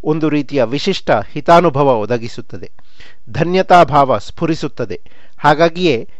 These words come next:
ಈ ಹಬ್ಬ ನಮ್ಮಂಥ ಹೊಸ ವಲಸೆಗಾರರಿಗೂ ಅರ್ಥಪೂರ್ಣವೆನಿಸುತ್ತದೆ. ಈ ಸಂದರ್ಭದಲ್ಲಿ ಇವತ್ತಿನ ಅಂಕಣವನ್ನು ನಾನು ಥ್ಯಾಂಕ್ಸ್ ಗಿವಿಂಗ್ಗೆ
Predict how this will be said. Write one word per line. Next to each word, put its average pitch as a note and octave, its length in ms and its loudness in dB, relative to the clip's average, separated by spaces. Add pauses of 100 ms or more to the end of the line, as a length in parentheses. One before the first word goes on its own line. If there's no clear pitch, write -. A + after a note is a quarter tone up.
(140)
ಈ E3 100 -2
ಹಬ್ಬ D3 280 4
ನಮ್ಮಂಥ D3+ 480 0
ಹೊಸ C3+ 400 0
ವಲಸೆಗಾರರಿಗೂ C#3 1040 2 (180)
ಅರ್ಥಪೂರ್ಣವೆನಿಸುತ್ತದೆ. D3 1200 -4 (1400)
ಈ A#3 140 0
ಸಂದರ್ಭದಲ್ಲಿ F#3 840 4 (540)
ಇವತ್ತಿನ F#3+ 420 2
ಅಂಕಣವನ್ನು F#3+ 720 4
ನಾನು D3 320 2
ಥ್ಯಾಂಕ್ಸ್ F3+ 480 -2
ಗಿವಿಂಗ್ಗೆ D#3+ 640 0